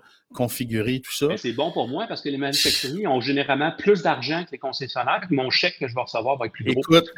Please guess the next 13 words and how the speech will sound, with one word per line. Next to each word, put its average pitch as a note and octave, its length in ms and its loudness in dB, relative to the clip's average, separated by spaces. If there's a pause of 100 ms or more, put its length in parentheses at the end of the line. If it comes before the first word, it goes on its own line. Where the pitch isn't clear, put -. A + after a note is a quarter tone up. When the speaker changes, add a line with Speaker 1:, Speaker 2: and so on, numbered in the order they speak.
Speaker 1:
moi, D3+ 180 10
je, C3+ 400 10
je A2+ 160 4
Speaker 2:
<laughs> A#2+ 160 6
Speaker 1:
recommande C#3+ 460 8
aux C#3+ 120 6
manufacturiers B2+ 840 2
de, A#2+ 280 4
de, G#2+ 200 2
de G2+ 180 0
te A2+ 140 -2
contacter, B2+ 720 -4 (220)
euh, G#2 240 0